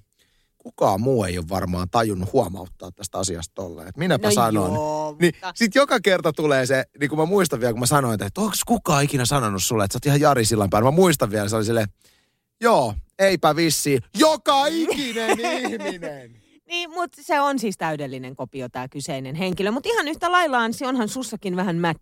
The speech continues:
Speaker 2: Damonia.
Speaker 1: Joo, siis ei ehkä nykyisin niin paljon, mutta tää on ihan tosi juttu, että silloin kun mä olin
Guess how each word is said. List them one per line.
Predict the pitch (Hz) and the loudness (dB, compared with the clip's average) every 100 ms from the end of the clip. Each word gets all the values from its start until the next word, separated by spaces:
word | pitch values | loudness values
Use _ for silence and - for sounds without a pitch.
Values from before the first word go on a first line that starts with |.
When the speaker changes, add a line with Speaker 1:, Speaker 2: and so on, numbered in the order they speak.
| - | -4
Speaker 2:
Damonia. | 151 131 104 87 90 135 - - - _ _ _ 131 | -4 -4 -6 -10 -12 -14 -16 -20 -20 _ _ _ 2
Speaker 1:
Joo, | 180 170 165 | 4 4 2
siis | 160 175 | 0 0
ei | 160 | 2
ehkä | 156 165 | 2 2
nykyisin | 165 175 214 170 147 131 | 0 0 4 2 2 0
niin | 127 | 0
paljon, | 120 127 123 117 | 4 4 2 0
mutta | 117 120 | -2 0
tää | 127 | 2
on | 123 | 2
ihan | 127 131 | 0 0
tosi | 147 151 | 0 0
juttu, | 147 - 127 | -2 0 0
että | 113 | 2
silloin | 139 123 | 0 0
kun | 131 | 0
mä | 127 | 0
olin | 123 117 120 | 0 -2 -4